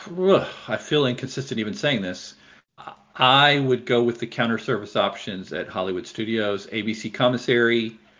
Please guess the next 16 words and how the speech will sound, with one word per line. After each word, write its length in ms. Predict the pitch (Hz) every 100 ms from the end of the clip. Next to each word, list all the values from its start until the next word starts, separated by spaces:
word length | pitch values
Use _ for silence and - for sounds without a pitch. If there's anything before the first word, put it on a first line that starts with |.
| _ _ _ _
um, 220 | 107 95 87
Docking 320 | 104 104 107
Bay 140 | 98
Seven, 600 | 92 123 113 110 110 104 -
or, 320 | 95 90 90 - -
eh, 120 | 120
maybe 300 | 120 139 139
Woody's 340 | 107 95 87 -
Lunchbox. 540 | 87 - 87 87 -
The 40 | -
problem 280 | 139 107 92
is 120 | 87
it's 140 | -
too 160 | - -
hot 460 | - 73 90 -
and 280 | 73 71 71